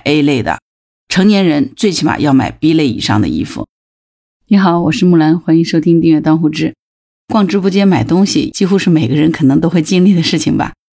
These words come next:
我不知道现在还有没有人说没有去逛过直播间，在直播间买东西。直播间买东西的确看起来就跟演戏一样，特别的刺激。我不知道哈，你有没有刷到过类似的直播间？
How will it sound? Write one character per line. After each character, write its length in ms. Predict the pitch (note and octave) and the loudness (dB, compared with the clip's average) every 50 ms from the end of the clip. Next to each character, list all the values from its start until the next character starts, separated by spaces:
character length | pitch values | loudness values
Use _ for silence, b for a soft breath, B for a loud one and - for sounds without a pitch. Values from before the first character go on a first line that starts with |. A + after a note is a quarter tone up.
| _ _ _ _ _ _ _ _ _ _ _ _ _ - | _ _ _ _ _ _ _ _ _ _ _ _ _ -8
我 60 | E3 | -4
不 60 | D#3+ | -2
知 40 | F#3 | -2
道 80 | F#3+ | -2
现 160 | G3+ - G#3+ G3 | 0 0 0 2
在 100 | F#3+ F3+ | 2 2
还 120 | F#3 F#3+ | 0 0
有 100 | F3+ E3+ | 0 2
没 140 | D#3 E3 F3+ | 2 2 2
有 100 | E3+ D#3+ | 2 2
人 220 | D#3 D#3 D#3 D#3+ | 2 2 2 2
说 280 | D#3+ - F#3 F3 E3+ E3 - | 0 0 0 0 0 0 0
没 120 | F3+ F#3 | 0 0
有 200 | G3+ F3+ D#3+ D#3+ | 0 0 0 -2
去 180 | - - D#3+ D#3+ | -2 -2 -2 0
逛 220 | - F3 E3 D#3 | 0 2 0 2
过 100 | D3 C#3+ | 0 -2
直 140 | C#3+ - D#3 | -2 -4 -4
播 160 | D3+ D#3+ D#3 | -2 -2 -2
间， 240 | D3 D#3 D3+ D3+ D#3+ | 0 0 0 0 0
在 120 | D#3+ D3+ | -2 -2
直 160 | D3 - - | -4 -4 -6
播 140 | - - D#3+ | -4 -2 -2
间 160 | D3+ D#3+ D#3+ | 0 0 0
买 160 | D#3+ D3+ - - | 0 0 -2 -2
东 220 | - B2+ D3 E3 | 0 2 2 2
西。 260 | E3 - - A2+ - _ _ _ _ _ _ _ _ _ _ _ _ _ _ _ _ _ _ _ _ _ _ _ - | 0 -2 -4 -8 -8 _ _ _ _ _ _ _ _ _ _ _ _ _ _ _ _ _ _ _ _ _ _ _ -8
直 100 | - F3 | -4 -2
播 100 | E3+ F#3 | -2 0
间 160 | E3+ F#3+ F#3+ | 2 2 2
买 160 | F3+ E3 B2+ | 2 2 2
东 160 | - D#3 E3+ | 2 0 0
西 140 | E3 - E3 | 0 0 -4
的 160 | D3+ - D#3+ | -6 -4 -4
确 160 | D#3 - F3+ E3+ | -2 -2 -2 -2
看 240 | - - G#3 F#3 | -2 -2 -2 -2
起 100 | E3+ - | 0 0
来 60 | D#3 D#3+ | -2 -2
就 140 | D#3+ - | -2 -2
跟 180 | E3 E3+ E3+ D#3+ | 0 0 2 2
演 160 | D3+ - - | 2 0 -2
戏 280 | G#2+ - - F#3+ E3 C#3+ | -2 -2 0 0 2 0
一 20 | |
样， 280 | - - - - - - - | 0 0 -2 -4 -6 -6 -4
特 120 | F#3 E3+ | -4 -2
别 160 | E3 D#3 D#3 | -2 -2 -2
的 140 | - - - | -2 -2 -4
刺 240 | - - - G#3 E3 | -4 -4 -2 -2 -4
激。 280 | C3 - - - - _ _ _ _ _ _ _ _ _ _ _ _ _ _ _ _ _ _ _ | -4 -6 -10 -14 -14 _ _ _ _ _ _ _ _ _ _ _ _ _ _ _ _ _ _ _
我 160 | - D3+ D3+ | -2 -2 -2
不 140 | C#3+ E3+ D#3 | 0 0 0
知 80 | D#3+ | 0
道 200 | D#3+ D#3+ D3+ D3+ | 0 2 2 2
哈， 120 | C#3+ C#3+ C#3 | 2 2 4
你 120 | D3 D3+ | 4 4
有 120 | D#3 D3+ C#3 | 4 2 2
没 100 | D3 D#3 | 2 2
有 80 | D3+ | 0
刷 180 | C#3+ - - D#3 | 0 0 -2 0
到 120 | D3+ D3+ | 0 0
过 120 | C#3+ D#3 D#3 | 0 0 0
类 160 | E3 F3 D#3+ | 0 0 -2
似 180 | - - D#3 | -2 -2 -4
的 40 | D3 | -4
直 140 | - - - | -6 -6 -10
播 180 | - A2 G2 F2 | -8 -8 -6 -6
间？ 280 | D#2+ F#2+ F2 C#2 - | -4 -4 -6 -6 -8